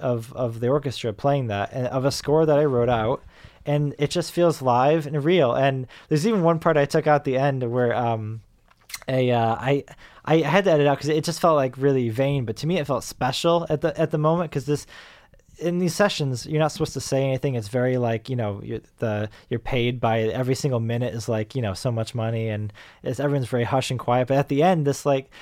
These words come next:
this, like, session, uh, musician, the violist or something, she, like, just, like, re-, like, exclaimed at the end of it after, like, playing through the first time, and that was, like, so cool to me 'cause it was, like, it's, like, first live performance in a <laughs> way,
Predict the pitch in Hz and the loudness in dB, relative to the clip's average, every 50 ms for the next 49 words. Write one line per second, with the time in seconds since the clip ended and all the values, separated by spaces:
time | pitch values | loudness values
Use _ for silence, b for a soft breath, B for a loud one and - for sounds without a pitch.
0 | B B - 160 147 - - 139 139 139 139 - - 151 147 147 - - 165 151 | B B -4 -2 -2 -2 -2 0 0 -2 -2 -2 0 0 0 0 0 0 0 0
1 | 143 135 127 120 117 113 117 120 120 120 120 113 - - 131 127 117 117 117 120 | 0 -2 -2 -2 -2 -2 -2 -2 -2 0 -2 -2 -2 -4 -4 -4 -2 0 0 2
2 | 131 143 151 - - 131 117 - 123 117 117 - 117 117 123 120 B B B B | 2 2 0 -2 -4 -6 -4 -4 -4 -4 -4 -4 -4 -6 -6 -8 B B B B
3 | B B - 147 151 143 131 131 127 - - 143 127 131 123 147 143 139 - - | B B -2 0 2 2 2 0 -4 -8 -12 -12 -12 -6 -2 0 0 0 -2 -4
4 | 143 139 135 131 - - 135 127 117 - 135 - - - - 139 151 156 170 165 | -4 -2 -2 -2 -2 -2 -4 -2 -2 -4 -6 -6 -6 -6 0 2 2 4 4 2
5 | 147 123 113 117 113 - 127 123 143 147 147 131 113 104 101 - - 123 123 127 | 0 0 -2 -2 -2 0 2 2 2 2 2 2 2 0 -2 -2 -2 -2 -4 -2
6 | - - 147 131 120 117 113 - - 147 139 131 135 151 143 139 - - 117 110 | -2 0 0 2 2 0 0 0 0 0 0 0 0 2 0 0 0 -2 -4 -4
7 | - - 120 104 104 113 123 139 160 151 151 143 135 - - - 151 151 147 - | -2 -4 -2 -2 -2 0 0 2 2 4 2 2 0 0 0 2 4 2 2 2
8 | - 139 135 143 - 170 165 160 175 196 214 190 B B B B B B B - | 2 2 2 2 2 0 0 2 2 0 -2 -2 B B B B B B B 2
9 | 147 113 160 160 151 135 160 151 135 147 143 - 147 139 - - - 143 131 - | 2 4 4 4 4 4 4 4 4 2 2 2 0 -2 -2 0 -2 -2 -2 0
10 | - 131 120 117 135 131 - 143 - - 131 123 120 131 143 143 - 175 165 185 | 0 2 2 2 2 2 -2 -6 -4 -2 -2 -2 0 0 -2 0 2 2 2 2
11 | 151 - - 202 170 - - 180 - - - - | 2 2 2 2 2 2 0 -2 -2 -2 -12 -20